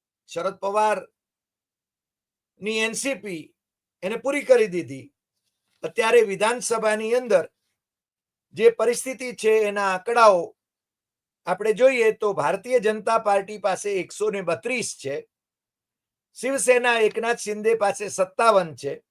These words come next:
એન સી પી દાદા પાસે એકતાલીસ છે, એન સી પી શરદ પવાર પાસે માત્ર દસ છે,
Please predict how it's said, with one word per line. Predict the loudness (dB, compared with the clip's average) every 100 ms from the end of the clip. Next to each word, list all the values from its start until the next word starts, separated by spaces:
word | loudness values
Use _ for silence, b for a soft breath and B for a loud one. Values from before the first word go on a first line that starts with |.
| _ _ _ _ _ _ -4
એન | -4 -2
સી | -4 -6
પી | -6 -8 -8 -12 _ _ _ _ _ _ -20 -20 _ _ _ _ _ 2
દાદા | 4 8 8
પાસે | 8 0 0 -4 -6 -10 _ _ _ _ _ -4
એકતાલીસ | -4 4 6 6 4 -6 -10
છે, | -10 -10 -12 _ _ _ _ _ _ _ _ -4
એન | -4
સી | -2 -6
પી | -6 -6
શરદ | -2 4 6 6
પવાર | 6 4 4 2
પાસે | 0 -2 -2
માત્ર | -2 2 2 6 4
દસ | 6 2 2 -10
છે, | -10 -10